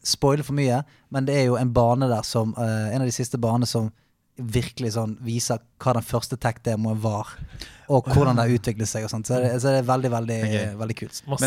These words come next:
Speaker 2: Men
Speaker 3: selvironi og en deilig, et deilig dypdykk i historien, egentlig.
Speaker 1: Mm.
Speaker 2: Men Andreas, du nevnte jo liksom, du, du hadde en idé her om hvordan, eh, ingeniørene har sittet og tenkt. Jeg tenker litt på hvordan det er de som sitter og,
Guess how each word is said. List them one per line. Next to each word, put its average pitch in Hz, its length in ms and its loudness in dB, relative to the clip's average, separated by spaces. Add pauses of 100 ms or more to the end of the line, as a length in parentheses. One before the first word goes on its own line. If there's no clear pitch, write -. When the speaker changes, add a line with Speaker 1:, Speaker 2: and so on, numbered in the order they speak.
Speaker 2:
Men 120 100 0
Speaker 3:
selvironi 113 540 0
og 117 80 -2
en 123 100 -2
deilig, 127 460 2
et 147 80 -8
deilig 160 220 0
dypdykk 151 380 0
i 113 40 2
historien, 107 400 0
egentlig. 98 300 -4
Speaker 1:
Mm. 185 240 2
Speaker 2:
Men 123 100 4
Andreas, 117 300 4
du 117 100 0
nevnte 113 320 2
jo 104 260 0
liksom, 98 520 -4 (120)
du, 113 160 -4
du 113 140 2
hadde 110 160 4
en 107 160 2
idé 104 160 2
her 101 240 2
om 101 100 -2
hvordan, 101 540 0
eh, 92 80 -4
ingeniørene 101 480 -2
har 101 80 -2
sittet 101 320 -4
og 92 60 -6
tenkt. 127 340 -4 (760)
Jeg 113 460 0
tenker 120 240 -6
litt 117 400 -6
på 123 100 -6
hvordan 110 240 0
det 113 80 2
er 110 200 4
de 104 180 -2
som 107 160 -4
sitter 101 320 -6
og, 104 220 -2